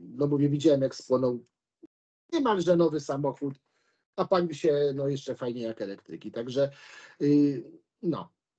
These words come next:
po prostu musimy na to wszystko uważać, a, y, mam wrażenie, że niestety cała ta ekologia to zaczyna nam bardziej szkodzić niż, niż ratować planetę, więc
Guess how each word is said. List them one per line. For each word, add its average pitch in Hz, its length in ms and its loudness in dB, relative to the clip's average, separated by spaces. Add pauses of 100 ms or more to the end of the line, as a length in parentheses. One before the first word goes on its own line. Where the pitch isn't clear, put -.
po 196 120 2
prostu 190 300 0
musimy 175 320 0
na 160 120 0
to 151 140 -2
wszystko 143 320 -8
uważać, 143 460 0
a, 131 420 -2
y, 127 720 -6 (260)
mam 135 380 -2
wrażenie, 147 480 2
że 139 100 -2
niestety 143 440 0
cała 147 280 4
ta 143 120 0
ekologia 139 500 4
to 139 140 -2
zaczyna 131 400 -2
nam 127 140 -4
bardziej 123 320 -2
szkodzić 113 500 -8
niż, 110 240 -10
niż 113 260 -12
ratować 104 440 -8
planetę, 104 540 -10
więc 98 360 -12